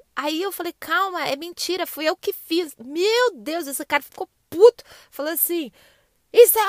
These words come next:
hora de brincar." Ficou bravo, falou palavrão. Eu falei, "Ele nunca fala palavrão." E, e aí eu falei, "Ah, quer saber? Também não vou mandar comida, né? Vai brigar comigo? Agora vai ter que pedir o iFood pela janela." É claro que depois eu me arrependi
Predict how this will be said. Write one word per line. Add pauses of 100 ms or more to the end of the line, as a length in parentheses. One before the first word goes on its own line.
hora
de
brincar." (500)
Ficou
bravo,
falou
palavrão.
Eu
falei,
"Ele
nunca
fala
palavrão."
E,
e
aí
eu
falei,
"Ah,
quer
saber? (1160)
Também
não
vou
mandar
comida,
né?
Vai
brigar
comigo?
Agora
vai
ter
que
pedir
o
iFood
pela
janela." (840)
É
claro
que
depois
eu
me
arrependi